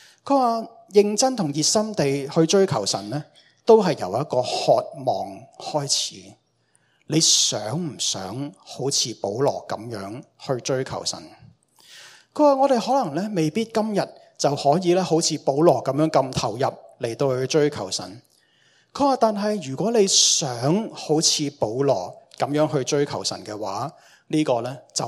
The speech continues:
係你追求神嘅嗰個起步點。結束之前呢，我邀請大家呢，喺神面前呢，有一段安靜嘅時間。我邀請大家呢，去擺低你手上面嘅嘢，眯埋眼。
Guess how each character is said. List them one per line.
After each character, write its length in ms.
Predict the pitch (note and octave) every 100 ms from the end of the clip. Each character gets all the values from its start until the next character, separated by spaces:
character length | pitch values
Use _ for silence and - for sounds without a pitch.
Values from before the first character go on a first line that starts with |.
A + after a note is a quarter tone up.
| A2+
係 280 | B2 A2 G#2+
你 300 | G#2 G#2 C3+ -
追 180 | D3+ C#3+
求 200 | - F#2
神 320 | - F2 E2+ _ _ -
嘅 140 | G#2
嗰 140 | A2
個 120 | A2+ G#2
起 360 | F#2+ F#2+ F#2 -
步 240 | F#2+ -
點。 160 | - F2+ F#2+ - _ _ _ _ _ _ - _ _ _ _ -
結 120 | A#3+
束 80 | C4
之 140 | C4+
前 240 | B3+ - A#2
呢， 100 | D#3+
我 80 | E3+
邀 140 | D#3+ E3
請 220 | C3+ B2+
大 160 | G2+
家 140 | G2 A#2+
呢， 120 | A#2+
喺 120 | A#2
神 180 | A2 G#2
面 220 | G#2 G#2
前 200 | - G#2+
呢， 140 | A2+ C3
有 120 | A#2+
一 80 | G#2
段 200 | - G#2+
安 280 | A2+ A2+ A#2
靜 180 | G#2 F#2+
嘅 80 |
時 240 | F#2 - F#2+
間。 140 | F#2+ F#2 _ _ _ _ _ _ _ _ _
我 80 | D3
邀 100 | D#3
請 160 | D3 C3+
大 140 | A2+
家 100 | A2
呢， 160 | A#2+ A#2
去 200 | G#2+ G#2 - _ - _
擺 200 | - A#2+
低 280 | - D3 D3+ D3
你 100 | A#2
手 160 | A#2
上 160 | B2+ B2+
面 140 | G#2+
嘅 100 | G#2+
嘢， 300 | A2+ G#2+ A2 - _ - _ _ -
眯 180 | D3 D3+
埋 240 | A#2 G2
眼。 380 | - G2+ A#2